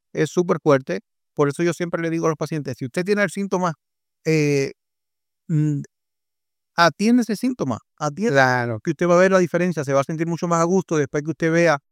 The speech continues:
Speaker 1: que ese, eh, eh, solucionó ese problema, porque después va a ser peor.
Speaker 2: Bueno,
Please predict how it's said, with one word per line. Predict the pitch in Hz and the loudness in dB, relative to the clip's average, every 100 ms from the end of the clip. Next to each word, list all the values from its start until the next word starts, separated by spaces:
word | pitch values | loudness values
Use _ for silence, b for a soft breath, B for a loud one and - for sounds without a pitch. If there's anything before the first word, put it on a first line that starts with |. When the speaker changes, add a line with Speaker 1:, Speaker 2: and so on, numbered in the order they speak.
| _ _ | _ _
Speaker 1:
que | 151 143 | 0 0
ese, | 139 151 | 0 -8
eh, | - 165 | -6 -4
eh, | 170 147 | -2 -2
solucionó | - 143 131 139 | 2 0 0 -4
ese | 151 175 | -4 -4
problema, | 170 196 180 156 | -2 -2 0 -2
porque | 143 139 | -4 -4
después | 135 - 196 | -6 -2 -2
va | 202 | -2
a | |
ser | 147 143 | -4 -8
peor. | - - _ _ _ _ _ - | -10 -14 _ _ _ _ _ -4
Speaker 2:
Bueno, | 117 139 139 | 0 2 2